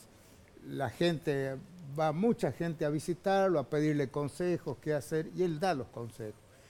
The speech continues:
Creo que la experiencia que ha tenido él como presidente es muy valiosa para los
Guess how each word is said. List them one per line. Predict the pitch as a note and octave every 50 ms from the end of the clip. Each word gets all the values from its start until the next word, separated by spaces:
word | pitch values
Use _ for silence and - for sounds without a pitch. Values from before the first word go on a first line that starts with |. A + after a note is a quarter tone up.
| - - -
Creo | - D#3+ F3+ F#3 D3
que | E3+ D#3+
la | D#3+ D#3
experiencia | D3+ - E3+ E3 F3+ F#3 F3 C#3 - D3+ B2+
que | A2+ -
ha | B2
tenido | A#2 - - C#3+ D3 D3 C#3+
él | D3 C#3+
como | C3 D3 C#3+ C#3+ C3+
presidente | - D3 D3 C#3+ - - D3+ D3+ D3+ D3 D3+ D3 - F#3 F#3 F#3 - - - - -
es | - B2+
muy | C3+ D3 D3+ D3+
valiosa | D3 D3 D3 F#3 A#3 A#3 E3+ - - C#3 A#2 A2 G2+ - - - - -
para | B2+ B2 A#2+ A#2
los | A#2 A#2 A2+ A#2 G#2+ F#2